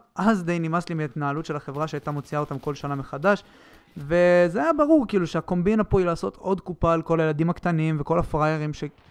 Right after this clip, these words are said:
"אה, עוד Call of Duty, יש, יש, יש, קדימה, לקנות, לקנות, אה, לבזבז חמישים דולר, חמישים דולר, יש, יש,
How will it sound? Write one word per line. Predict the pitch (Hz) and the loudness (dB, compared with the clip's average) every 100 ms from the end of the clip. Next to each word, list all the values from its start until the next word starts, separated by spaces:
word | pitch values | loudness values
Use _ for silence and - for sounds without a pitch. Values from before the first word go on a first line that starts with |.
| 196 | -8
"אה, | 190 285 294 | -2 2 4
עוד | 269 | 4
Call | |
of | 294 269 285 | 6 6 8
Duty, | 277 | 6
יש, | 262 277 254 | 6 4 2
יש, | 254 | 2
יש, | 285 262 | 2 2
קדימה, | 254 294 277 | 0 2 2
לקנות, | 269 294 269 | 2 2 2
לקנות, | 233 302 277 - 269 | 0 2 4 4 2
אה, | 330 233 - - | 2 0 -4 -2
לבזבז | 214 220 370 - | 0 2 2 2
חמישים | 247 262 | 2 4
דולר, | 302 294 226 165 - - | 4 6 4 2 -8 -10
חמישים | 277 226 277 | -4 0 2
דולר, | 294 262 | 4 2
יש, | 302 269 - | 2 0 0
יש, | 294 247 | 0 -2